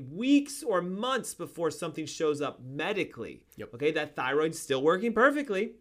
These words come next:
Speaker 1: It's only just recently lost a little nerve supply.
Speaker 2: I like it.
Speaker 1: Energy is still good. They're
Speaker 2: Yep.
Speaker 1: gonna say, "Man, what a terrible car accident, but I feel fine. Nothing hurts. I'm a little sore."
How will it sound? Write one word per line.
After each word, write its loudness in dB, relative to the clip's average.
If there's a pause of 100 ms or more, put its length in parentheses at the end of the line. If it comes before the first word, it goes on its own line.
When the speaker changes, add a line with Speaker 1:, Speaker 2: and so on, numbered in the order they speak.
(140)
Speaker 1:
It's -2
only 0
just 0
recently -2
lost -4
a -6
little -4
nerve -4
supply. -6 (260)
Speaker 2:
I -18
like -4
it. 6
Speaker 1:
Energy 0
is 0
still -2
good. -2
They're 4
Speaker 2:
Yep. 4
Speaker 1:
gonna 0
say, 2
"Man, 0
what 4
a 2
terrible 2
car 0
accident, 0
but -6
I 0
feel -2 (600)
fine. 2 (540)
Nothing 0
hurts. 0
I'm -8
a -4
little 2
sore." 2